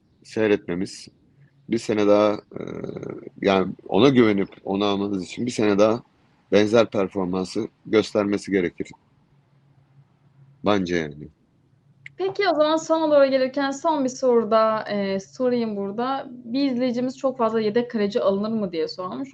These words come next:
Speaker 2: Onu da sormuş olalım, sonra kapatalım.
Speaker 1: Ya Altay'ı yedeklemesi lazımdı.
Speaker 2: Hı hı.
Speaker 1: Lazım yani. Geçen sene bu, e, sıkıntıyı yaşadı. Yani,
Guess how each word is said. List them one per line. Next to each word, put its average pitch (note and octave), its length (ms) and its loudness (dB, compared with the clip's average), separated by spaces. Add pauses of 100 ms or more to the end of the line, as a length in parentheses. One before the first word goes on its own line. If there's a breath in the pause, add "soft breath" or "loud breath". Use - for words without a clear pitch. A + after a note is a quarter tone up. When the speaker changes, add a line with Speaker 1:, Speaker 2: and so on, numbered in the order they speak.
Speaker 2:
Onu A#3+ 200 -4
da G3 80 -2
sormuş G#3+ 420 -6
olalım, G#3 380 -4
sonra - 500 -10 (100)
kapatalım. - 480 -20 (2000)
Speaker 1:
Ya E2+ 100 2
Altay'ı G#2 420 6
yedeklemesi A#2 800 4 (180)
lazımdı. A2 520 2 (1080)
Speaker 2:
Hı G3+ 60 -8
hı. G3 220 -8
Speaker 1:
Lazım G2 360 0
yani. E2 200 2
Geçen F#2 320 0
sene G#2 300 0
bu, G#2+ 300 4
e, F2 120 0 (800)
sıkıntıyı G#2 520 0
yaşadı. A2 480 4 (800)
Yani, F2+ 380 0